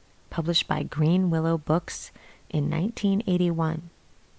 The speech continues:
A disclaimer, if this part of the recording sounds a little bit different, maybe a bit quieter, that's because it's nine thirty at night, my kids are asleep, and I'm just now getting a chance to listen to my recording from earlier.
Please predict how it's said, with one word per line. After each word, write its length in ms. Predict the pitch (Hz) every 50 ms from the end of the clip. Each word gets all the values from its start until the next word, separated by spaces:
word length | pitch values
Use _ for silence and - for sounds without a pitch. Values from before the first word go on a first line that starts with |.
| - - - - - - - - - - - - - - - -
A 180 | - 151 143
disclaimer, 720 | 143 143 156 - - - - 170 156 151 147 143 139 139 147 -
if 160 | - 170 - -
this 220 | - 262 - -
part 280 | - - - 185 180 175
of 120 | 160 151
the 80 | 156 143
recording 440 | 147 - - 165 156 147 147 147
sounds 300 | 139 - - 151 151 156
a 80 | - 165
little 180 | 185 220 254 254
bit 200 | - 269 269 -
different, 400 | 262 262 - - 277 277 - - _ - - -
maybe 840 | 165 160 170 170 175 170 170 165 165 165 165 165 160 160 190 233 _ - _ -
a 60 | - 160
bit 220 | 160 160 - -
quieter, 560 | - - 185 196 214 220 226 226 226 233 240 - - - - - - - - - _ - -
that's 200 | - 151 151 -
because 320 | - - - - 151 - 151
it's 180 | 151 - -
nine 320 | 156 151 151 151 165 190 202
thirty 340 | - 208 190 185 - 190
at 160 | 196 - - 185
night, 300 | 165 147 143 147 165 - - - - - _ - - - - - - - -
my 120 | - - -
kids 360 | - - - 151 - - -
are 60 | 185
asleep, 440 | 180 180 - - - 170 160 175 208 - - - - - - - - - - - - - - - - -
and 80 | - 156
I'm 100 | 143 143
just 300 | - - 185 180 - 196
now 200 | 185 185 196 202
getting 260 | 180 190 180 180 170
a 40 | 170
chance 300 | - - 170 160 151 -
to 120 | - -
listen 300 | 156 156 156 - - 160
to 60 | 156 151
my 140 | 156 156
recording 520 | 147 143 143 - - - 156 147 147 143 139
from 200 | - 151 147 143 -
earlier. 480 | 165 165 165 165 151 139 139 147 151